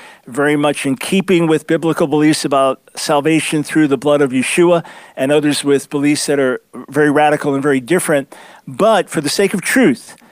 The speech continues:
for those that are really looking for truth, those that want truth, we'll pursue it together. For those who won't listen to quite, quote, "a white Edomite devil," well, I just pray for them. They're in deception.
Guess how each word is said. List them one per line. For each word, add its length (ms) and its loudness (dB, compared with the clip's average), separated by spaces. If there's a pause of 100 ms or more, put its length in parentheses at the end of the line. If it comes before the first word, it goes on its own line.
(260)
for 200 -6
those 240 2
that 100 4
are 60 6
really 220 4
looking 400 4
for 160 -2
truth, 600 0 (460)
those 200 0
that 180 -2
want 320 4
truth, 600 0 (420)
we'll 140 0
pursue 340 0
it 100 0
together. 460 -2 (540)
For 140 0
those 300 4
who 120 2
won't 240 2
listen 420 2
to 100 -4
quite, 560 -2
quote, 280 0
"a 80 2
white 400 0
Edomite 480 0
devil," 260 2
well, 120 2
I 60 2
just 240 -2
pray 200 2
for 160 -2
them. 100 -2
They're 160 0
in 100 2
deception. 680 -2